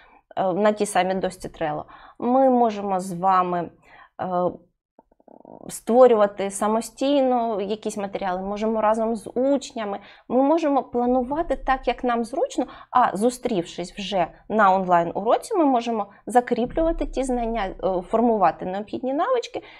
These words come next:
і працювати без-, е, безпосередньо вже з практичними завданнями.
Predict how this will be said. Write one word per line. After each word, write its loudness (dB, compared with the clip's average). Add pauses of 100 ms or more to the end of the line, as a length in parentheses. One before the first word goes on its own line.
(160)
і 0
працювати -2
без-, -2
е, -6
безпосередньо -4
вже -6 (260)
з -20
практичними 0
завданнями. -4